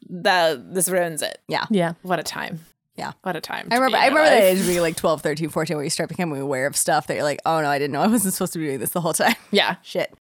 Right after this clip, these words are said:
Speaker 1: A few feet away, some of Mike's grade seven friends are roughhousing. The boys swim closer to her, and a giant wave of water nearly hits her. "Ugh," she says. "Can you not?" The boys laugh, and Regina goes to sit at the edge of the deep end, splashing her feet in the dark blue water.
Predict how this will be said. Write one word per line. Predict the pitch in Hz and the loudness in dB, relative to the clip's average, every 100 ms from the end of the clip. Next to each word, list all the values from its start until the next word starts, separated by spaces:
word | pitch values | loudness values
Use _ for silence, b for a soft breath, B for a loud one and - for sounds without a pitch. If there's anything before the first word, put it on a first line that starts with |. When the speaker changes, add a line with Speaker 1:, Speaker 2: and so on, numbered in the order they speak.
| _ - | _ -4
Speaker 1:
A | 240 | 0
few | 302 349 | 2 2
feet | 370 | 4
away, | 381 185 - 208 | 4 2 0 -6
some | - 277 277 | -2 2 2
of | 233 | 2
Mike's | 190 160 190 - 185 | 0 0 0 0 2
grade | 208 196 | 0 2
seven | - 196 175 | 2 0 0
friends | 320 233 135 180 | 0 0 -2 -4
are | 175 | -2
roughhousing. | 180 254 - - - - _ _ - | 0 0 -4 -10 -14 -20 _ _ -6
The | 202 | 2
boys | 269 254 | 4 4
swim | 220 190 | 2 2
closer | 320 370 | 2 2
to | 160 | 0
her, | - - 196 - | -4 -10 -12 -4
and | 202 | -2
a | 190 | 0
giant | 220 240 262 | 2 2 2
wave | 226 226 | 0 0
of | 196 | 0
water | 160 160 180 | 0 2 0
nearly | 185 170 175 | 0 2 0
hits | - - | -2 -6
her. | 120 160 - _ _ 226 | -6 -8 -14 _ _ 4
"Ugh," | 269 190 - - | 4 4 0 -8
she | - - | -4 0
says. | - 165 127 - - 254 - - | 2 2 0 0 0 -2 -10 0
"Can | 240 | 2
you | 311 | 4
not?" | 214 170 165 294 - _ _ _ _ | 4 4 4 2 -2 _ _ _ _
The | - | 0
boys | 247 294 277 | 4 4 4
laugh, | 170 175 - | 2 -2 -2
and | 233 | 0
Regina | 233 208 196 185 | 2 2 0 0
goes | 190 202 | 0 0
to | 190 | 2
sit | - 226 - | 2 2 0
at | - | -4
the | 180 | -2
edge | 175 170 | -2 -4
of | |
the | 170 | -6
deep | - 175 - - | -4 -4 -4 -12
end, | - b b b | -16 b b b
splashing | - 226 214 269 | 0 2 2 0
her | 294 | 0
feet | 294 185 - | 0 -2 0
in | 202 | -2
the | 175 | 0
dark | 165 147 | -2 -2
blue | 180 | -2
water. | 175 208 - - 190 | 0 0 0 -6 -16